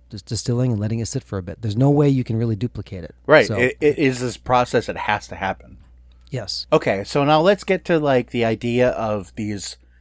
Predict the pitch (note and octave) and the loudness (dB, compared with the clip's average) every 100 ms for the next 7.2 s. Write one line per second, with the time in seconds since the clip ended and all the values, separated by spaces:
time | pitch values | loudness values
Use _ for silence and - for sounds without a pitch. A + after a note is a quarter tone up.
0 | _ _ G2+ A2+ A2+ F2 F2+ - B2 C3 | _ _ -2 2 2 0 -6 -4 0 4
1 | D#3+ D#3+ D3 - B2+ A#2+ C#3+ C3+ B2 A#2+ | 4 4 2 0 2 2 2 2 0 -2
2 | - - E3 - - B2 B2+ B2+ C3 A2+ | -6 -4 -4 -6 -4 -2 0 0 0 2
3 | G#2+ G2 F#2 F#2 - _ _ _ _ _ | 0 -2 -4 -12 -20 _ _ _ _ _
4 | _ _ - A2+ A2+ G#2 G2 G2 G2 G2 | _ _ -6 -4 -2 -4 -6 -2 0 0
5 | F#2+ - G2+ F#2 - F2+ E2 - A2+ - | -4 -6 -6 -6 -6 -8 -8 -4 -4 -4
6 | C3+ C#3 C#3+ C3+ B2+ B2 A2+ - F2+ E2+ | -6 -6 -4 -4 -4 -6 -8 -6 -6 -6
7 | D#2+ | -12